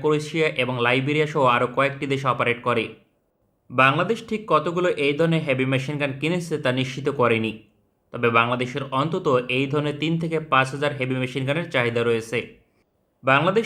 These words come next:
সেনাবাহিনীর মেশিন গান আপগ্রেড প্রকল্প যথেষ্ট সফল বলা যায়, বিশেষ করে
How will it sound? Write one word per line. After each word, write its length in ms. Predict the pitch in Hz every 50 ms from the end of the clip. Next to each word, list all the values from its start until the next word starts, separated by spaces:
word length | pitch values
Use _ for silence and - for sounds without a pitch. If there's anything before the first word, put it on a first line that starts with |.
| - -
সেনাবাহিনীর 500 | 202 185 180 170 180 180 180 175 165 147
মেশিন 240 | 139 135 135 156 156
গান 140 | 143 151 151 151 - 120
আপগ্রেড 320 | 123 123 123 143 151 147 147 -
প্রকল্প 320 | 151 156 156 190 180 170 156 151 127 123
যথেষ্ট 300 | 127 123 131 143 135 - 151 143 -
সফল 240 | 131 123 127 139 127 123 120
বলা 160 | 120 117 120 120 131
যায়, 160 | 147 156 151 156 - - - _ _ _ _ _ _ _ _ _
বিশেষ 380 | - 120 123 156 165 160 233 214 - -
করে 140 | 180 139